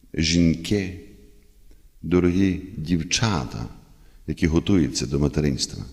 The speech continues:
нехай Господь Бог вас у цей місяць по-особливому поблагословить, щоб ви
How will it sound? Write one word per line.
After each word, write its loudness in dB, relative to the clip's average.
нехай 0
Господь 0
Бог -2
вас -2
у -4
цей 6
місяць 2
по-особливому 2
поблагословить, -4
щоб -2
ви 4